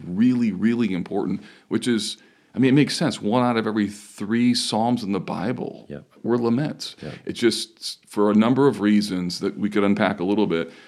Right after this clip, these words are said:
Speaker 1: I think twenty-first century Christians tend to miss lament. And most people don't seek to study lament. Usually lament finds them.
Speaker 2: Yeah.
Speaker 1: And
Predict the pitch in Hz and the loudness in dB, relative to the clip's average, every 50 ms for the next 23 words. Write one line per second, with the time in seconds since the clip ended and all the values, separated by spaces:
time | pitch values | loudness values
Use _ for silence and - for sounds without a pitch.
0 | - _ - - 101 101 101 98 85 - - 107 107 104 101 95 - - 104 101 | -20 _ -6 -6 -4 -2 -2 -4 -4 0 2 2 2 2 2 -2 -2 0 -2 -2
1 | 104 101 95 90 - - 107 104 - - - 95 92 90 90 87 87 - - - | 0 -2 -4 -4 -2 -2 -2 -2 -2 -4 -2 0 0 0 -2 -4 -6 -8 -10 -10
2 | - - - - - 101 101 104 95 98 98 101 110 101 104 - - - - - | -12 -14 -12 -4 0 0 2 2 2 0 0 0 0 -2 -4 -6 -8 -10 -12 -8
3 | 101 92 87 98 117 120 92 - - - - 104 101 95 82 - - - 101 110 | -4 -2 -2 0 0 0 -2 -4 -8 -6 -4 -2 -2 -2 -2 -4 -6 0 2 4
4 | 117 127 143 143 - - - 127 120 120 - 104 95 90 104 104 104 - - - | 4 4 4 2 -2 -4 0 0 0 0 0 -2 -2 0 0 0 0 -2 -4 -8
5 | - - - 127 123 123 123 139 135 - - 131 139 139 135 139 143 143 143 139 | -8 -4 -2 -2 -2 0 -2 -6 -4 0 0 0 0 0 -2 -2 -2 -2 -2 -2
6 | 143 143 - - _ _ _ _ _ - 110 120 113 104 110 107 98 101 98 95 | -4 -6 -8 -12 _ _ _ _ _ 4 6 6 6 6 4 2 2 2 0 0
7 | 92 87 87 - - 90 87 82 73 - - 52 50 - - - _ _ - 82 | 0 -4 -6 -6 -8 -8 -8 -8 -10 -12 -12 -14 -14 -14 -18 -20 _ _ -20 -18
8 | 80 76 73 - _ _ _ _ - - - - 104 98 117 110 | -18 -18 -18 -20 _ _ _ _ -20 -14 -4 -2 2 2 4 2